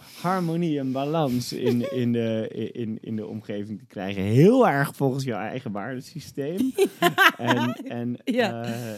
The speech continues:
Speaker 1: eh, eh, vindt dus eigenlijk ook dat anderen zich, eh, daar eerder aan zouden moeten conformeren dan, eh, dan dat je zelf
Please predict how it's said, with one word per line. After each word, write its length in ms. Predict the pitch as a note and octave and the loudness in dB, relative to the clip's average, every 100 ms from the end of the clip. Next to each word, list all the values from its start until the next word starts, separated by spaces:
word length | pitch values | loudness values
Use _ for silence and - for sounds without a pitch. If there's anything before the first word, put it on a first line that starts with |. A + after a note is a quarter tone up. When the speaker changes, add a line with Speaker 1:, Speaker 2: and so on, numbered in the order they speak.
| - | -10
Speaker 1:
eh, 300 | A2+ G#2 G#2+ | -12 -10 -12
eh, 540 | G#2+ - G#2+ G#2+ - G#2+ | -14 -14 -14 -14 -16 -6
vindt 220 | C3 D3 | -4 -4
dus 120 | A#2 | -6
eigenlijk 380 | A#2 A#2+ B2 G#2+ | -8 -10 -12 -12
ook 160 | G#2+ - | -12 -12
dat 140 | F#2+ | -16
anderen 480 | - A#2+ G#2 G2 F#2+ | -12 -10 -10 -10 -12
zich, 340 | - - - - | -14 -16 -18 -20
eh, 420 | - G2 F2+ F#2 F#2+ F2+ | -16 -14 -14 -14 -16 -16
daar 400 | F#2+ G2 G#2+ F3+ | -4 0 2 2
eerder 320 | C#3+ C3+ A#2+ | 2 0 0
aan 180 | A2 G#2 | 0 -2
zouden 260 | G#2+ G2+ G2 | -2 -4 -6
moeten 200 | G2 - | -8 -10
conformeren 640 | G2 - G2 F#2+ F2+ F2 | -12 -8 -6 -6 -8 -8
dan, 280 | G2 G2+ F#2+ - B2+ A#2+ - _ _ | -8 -8 -12 -18 -20 -20 -20 _ _
eh, 120 | - F#2 F#2+ F#2+ F2 F#2+ G2+ | -20 -18 -16 -16 -18 -18 -20
dan 180 | - F#2+ | -12 -10
dat 140 | G2 - | -10 -12
je 60 | |
zelf 340 | F#2 F#2 A2+ | -12 -12 -12